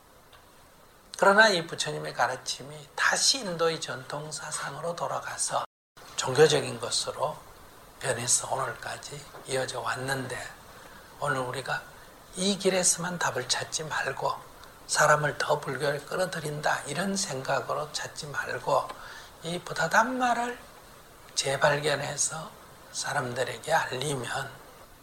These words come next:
우리는 종교를 한 차원 넘어서서 인간을 행복하게 하고 해방하고 불법을 세계에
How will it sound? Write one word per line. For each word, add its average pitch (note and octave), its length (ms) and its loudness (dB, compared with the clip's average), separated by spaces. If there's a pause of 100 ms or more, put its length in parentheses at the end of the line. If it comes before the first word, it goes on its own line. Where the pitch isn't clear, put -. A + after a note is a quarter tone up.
(340)
우리는 C#3+ 280 -8 (220)
종교를 F3 760 -6
한 - 240 -8
차원 F#3 380 -4
넘어서서 G#3 840 2 (720)
인간을 C3+ 480 0 (380)
행복하게 - 580 -4
하고 - 360 -8
해방하고 C#3+ 840 0 (640)
불법을 D3+ 540 -2 (760)
세계에 B2 460 -2